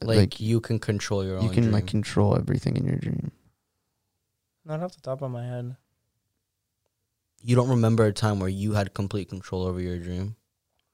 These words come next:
Speaker 3: Maybe I was driving a car.
Speaker 2: Uh, that's, yeah, fuck.
Speaker 1: <laughs> Of, of, of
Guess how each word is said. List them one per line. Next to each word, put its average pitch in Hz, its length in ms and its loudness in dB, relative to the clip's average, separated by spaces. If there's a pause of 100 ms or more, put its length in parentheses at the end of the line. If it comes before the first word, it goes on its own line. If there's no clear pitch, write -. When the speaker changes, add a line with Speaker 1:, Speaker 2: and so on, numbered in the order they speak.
(840)
Speaker 3:
Maybe 151 280 -4
I 160 60 -2
was 131 140 -4
driving 127 360 -6
a 113 60 -10
car. 127 500 -10
Speaker 2:
Uh, 117 260 8
that's, 107 260 4
yeah, 98 160 2
fuck. - 440 -4 (140)
Speaker 1:
<laughs> - 140 -8
Of, 131 260 6
of, - 0 -
of 135 320 4